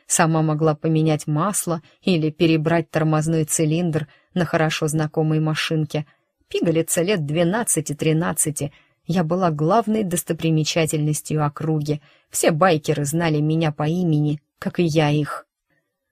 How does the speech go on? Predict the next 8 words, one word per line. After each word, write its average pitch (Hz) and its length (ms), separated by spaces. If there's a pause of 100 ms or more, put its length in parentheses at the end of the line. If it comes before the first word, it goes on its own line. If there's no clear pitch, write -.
Всё - 340
это 269 360
моментально 180 760
изменилось, 156 760 (260)
стоило 156 480
папе 165 460 (220)
погибнуть. 147 720 (440)
Во-первых, 143 800